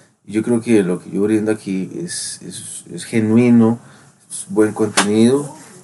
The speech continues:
este, y pues bueno, esos son mis únicos dos requisitos y, este, espero que, que al menos ustedes puedan ayudar con eso. Estaría bastante contento.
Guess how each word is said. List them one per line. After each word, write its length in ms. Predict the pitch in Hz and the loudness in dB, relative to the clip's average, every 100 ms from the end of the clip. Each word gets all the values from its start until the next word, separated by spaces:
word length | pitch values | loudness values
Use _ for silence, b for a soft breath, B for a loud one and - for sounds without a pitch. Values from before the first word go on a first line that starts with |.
| - | -10
este, 680 | 104 101 92 - 95 92 87 80 80 - - - | 0 0 0 -4 -4 -2 -4 -6 -10 -14 -20 -6
y 140 | 113 107 | 0 0
pues 200 | 98 85 | 0 -6
bueno, 240 | 82 71 | -8 -8
esos 200 | 82 110 | -10 -6
son 140 | 113 113 | 0 0
mis 120 | 101 | 0
únicos 340 | 113 113 110 | 0 0 0
dos 120 | 107 104 | -2 -2
requisitos 720 | 107 101 107 98 120 113 - B B B B - | -4 -4 -2 -2 -4 -8 -10 B B B B -12
y, 440 | 101 101 104 107 90 | -4 0 2 2 0
este, 840 | - 90 82 - 85 80 82 80 - | -6 -6 -8 -10 -6 -6 -6 -12 -14
espero 380 | 90 - 92 92 | -14 -8 -6 -6
que, 240 | - 87 - - - _ _ | -6 -8 -8 -18 -20 _ _
que 120 | - 101 | -6 -2
al 80 | |
menos 380 | 95 101 104 - | 0 0 -2 -8
ustedes 360 | - - 104 104 | -8 2 2 2
puedan 260 | 104 95 | -2 -4
ayudar 260 | 92 82 76 | -4 -6 -8
con 160 | - 147 | -2 -2
eso. 220 | 156 - _ b b b b | -2 -12 _ b b b b
Estaría 320 | - 101 101 | -8 0 0
bastante 600 | 95 - - 131 139 - | 0 -2 2 2 2 -6
contento. 560 | - 131 - - - | -14 -20 -18 -18 -20